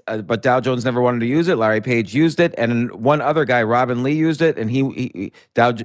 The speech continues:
he worked for Dow Jones. Make a long story short,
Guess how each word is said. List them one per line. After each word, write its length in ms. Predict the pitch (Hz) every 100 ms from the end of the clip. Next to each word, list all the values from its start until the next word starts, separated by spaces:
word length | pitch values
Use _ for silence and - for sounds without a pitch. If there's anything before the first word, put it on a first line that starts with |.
| -
he 140 | 131
worked 260 | 123 151 160
for 60 |
Dow 240 | 151 147 151
Jones. 420 | 160 160 156 - _ _ _ _ -
Make 200 | 131 139
a 80 |
long 260 | 123 135 139
story 200 | - 143
short, 300 | 131 160 139